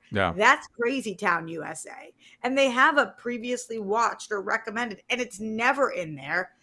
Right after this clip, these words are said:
Speaker 2: Don't even get me started on Peacock or Paramount Plus, how poorly I think that they're organized.
Speaker 1: Yeah.
Speaker 2: The, the by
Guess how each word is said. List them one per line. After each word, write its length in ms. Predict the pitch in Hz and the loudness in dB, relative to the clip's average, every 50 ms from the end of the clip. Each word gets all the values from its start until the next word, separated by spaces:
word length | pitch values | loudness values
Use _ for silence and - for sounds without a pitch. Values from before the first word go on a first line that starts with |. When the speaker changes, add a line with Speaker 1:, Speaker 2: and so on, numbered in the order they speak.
| _ _ _ _ _ - - - _ 220 190 | _ _ _ _ _ -18 -18 -16 _ -8 2
Speaker 2:
Don't 220 | 247 247 262 269 | 4 4 4 4
even 180 | 285 262 269 247 | 2 -2 0 0
get 220 | 240 247 - - | 0 0 0 -2
me 100 | 214 214 | -8 -10
started 720 | - - - - - - - - - 247 262 294 302 254 | -10 -10 -12 -10 -12 -12 -2 2 6 6 6 6 6 6
on 160 | 240 214 190 - | 4 4 4 2
Peacock 460 | - - 180 156 - 190 170 165 - | -6 -10 -10 -8 -4 -4 -4 -4 -4
or 80 | 175 165 | -8 -8
Paramount 500 | - - 196 180 175 170 170 160 156 - _ | -6 -4 -4 -2 -2 -2 -2 -4 -4 -6 _
Plus, 440 | _ - 147 131 - - - - - _ _ _ _ | _ -10 -8 -8 -8 -10 -12 -16 -18 _ _ _ _
how 260 | - 208 208 202 - - - | 2 2 2 2 0 -8 -18
poorly 500 | - - 214 220 233 240 233 220 202 185 | -4 2 4 4 4 4 2 0 -2 -2
I 120 | 170 180 | -2 -4
think 240 | - - 170 165 156 | -6 -6 -10 -8 -10
that 140 | 165 165 _ | -12 -12 _
they're 160 | 165 156 - | -12 -12 -12
organized. 840 | - - 170 165 165 156 165 147 147 135 131 - - 190 - - _ _ | -12 -10 -10 -10 -6 -6 -8 -8 -8 -10 -10 -8 -10 -10 -12 -12 _ _
Speaker 1:
Yeah. 220 | - 101 92 87 78 - | -2 -2 -2 -2 -4 -8
Speaker 2:
The, 240 | 196 - - - - _ _ _ _ _ | -10 -10 -10 -10 -16 _ _ _ _ _
the 220 | 214 202 240 247 247 190 170 143 | -8 -4 -2 -2 -2 -4 -6 2
by 360 | - 220 220 240 254 262 247 | 6 6 8 8 6 4 2